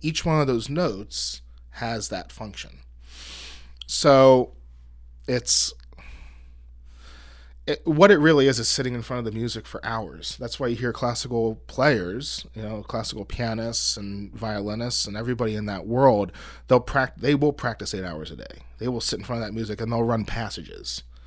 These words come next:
Um, one of the techniques, actually, I don't know how well this would apply to pop music,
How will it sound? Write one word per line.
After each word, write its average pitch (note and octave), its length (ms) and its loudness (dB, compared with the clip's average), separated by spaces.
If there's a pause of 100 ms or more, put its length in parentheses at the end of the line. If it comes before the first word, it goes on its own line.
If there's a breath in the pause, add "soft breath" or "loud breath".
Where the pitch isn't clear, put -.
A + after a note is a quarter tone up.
(580 soft breath)
Um, G2 460 -6 (180)
one D3 280 8
of D3+ 120 8
the C#3+ 100 6
techniques, C#3 600 2
actually, B2+ 460 0
I C#3+ 60 4
don't F3 120 4
know C#3 100 4
how B2 140 2
well A#2 180 2
this G2+ 180 -4
would F#2+ 100 -4
apply F#2+ 280 -4
to - 80 -4
pop - 260 -8
music, - 400 -16